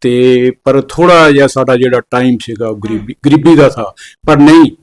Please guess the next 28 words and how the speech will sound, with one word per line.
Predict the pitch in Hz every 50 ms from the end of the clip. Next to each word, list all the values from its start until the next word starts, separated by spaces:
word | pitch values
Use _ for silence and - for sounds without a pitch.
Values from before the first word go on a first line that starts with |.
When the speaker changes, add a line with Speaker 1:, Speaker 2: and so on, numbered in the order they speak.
| _ -
Speaker 1:
ਸਾਡੇ | - 143 135 127 135 131
ਮਾਂ | 127 127 123 123 113
ਪਿਓ | - 120 117
ਨੇ | 117 104
ਸਾਨੂੰ | 113 117 117 110
ਗਰੀਬੀ | 107 113 113 117 110 110 120 117
ਦਾ | 110 117 113
ਮੌਕਾ | 107 104 107 110 110 _ - 131 127
ਨਹੀਂ | 120 113 101
ਦਿੱਤਾ | 107 101 - - 104 101 104 107 -
Speaker 2:
ਹਮ। | 208 214 208 196 - -
Speaker 1:
ਕਿ | - - 127
ਸਾਨੂੰ | - 131 131 131 131 131
ਉਹਨਾਂ | 139 139 131
ਨੇ | 135 135 - -
ਅੱਛਾ | 123 - - - 139 131
ਐਜੂਕੇਸ਼ਨ | - 127 120 113 120 131 135 - 131 - - 131 117
ਦਿੱਤਾ | 104 107 - - 117 113 110 110 - -
Speaker 2:
ਹਮ। | 202 214 214 - - - -
Speaker 1:
ਪੰਜਾਂ | 131 127 120 120 120 113
ਭੈਣ | - 131 120 117 117 110
ਭਰਾਵਾਂ | - 131 135 123 113 110 113 117
ਨੂੰ। | 117 117 113 113 110 _ _ - 175 170
Speaker 2:
ਜੀ। | 170 175 147
Speaker 1:
ਤੇ | 135 123 120 117 - - - 147
ਅਸੀਂ | 139 - - 127 131
ਅੱਛੇ | 127 - - - 143 135
ਪੜ੍ਹ | - - 120 120